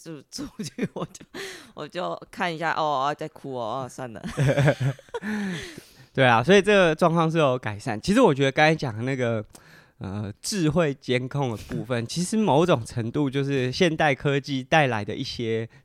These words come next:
Speaker 2: 资讯焦虑啦。
Speaker 1: 嗯。
Speaker 2: 我觉得这也许是需要拿捏，就是他在某些时候，例如说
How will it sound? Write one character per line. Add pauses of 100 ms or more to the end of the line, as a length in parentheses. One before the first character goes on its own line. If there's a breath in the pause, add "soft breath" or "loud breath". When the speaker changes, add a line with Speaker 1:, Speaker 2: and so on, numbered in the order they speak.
Speaker 2:
资
讯
焦
虑
啦。
Speaker 1:
嗯。 (480 loud breath)
Speaker 2:
我
觉
得
这
也
许
是
需
要
拿
捏，
就
是
他
在
某
些
时
候，
例
如
说